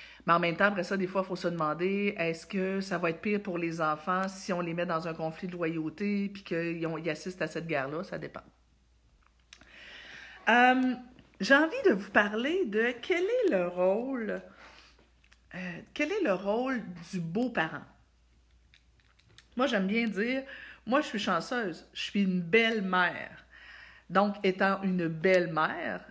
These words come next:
j'ai le beau rôle de mère. Mais dans belle-mère, il y a mère aussi. Là, il faut différencier le rôle, euh, le rôle du beau-parent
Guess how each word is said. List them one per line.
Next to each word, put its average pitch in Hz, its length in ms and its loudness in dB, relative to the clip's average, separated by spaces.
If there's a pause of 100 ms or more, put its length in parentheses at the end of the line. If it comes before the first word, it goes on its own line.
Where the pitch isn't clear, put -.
(100)
j'ai 185 220 4
le 180 160 6
beau 202 380 2
rôle 202 500 4
de 160 160 -2
mère. 156 640 -2
Mais 170 120 2
dans 160 240 2
belle-mère, 190 720 2
il 202 100 0
y 202 40 2
a 202 80 2
mère 190 400 -2 (140)
aussi. - 280 -20 (2000)
Là, 320 100 2 (100)
il - 60 -10
faut 339 140 0
différencier 233 840 0
le 247 160 4
rôle, 302 560 0 (840)
euh, 190 520 0 (2000)
le 220 160 2
rôle 311 300 2
du 208 140 -8
beau-parent 214 720 0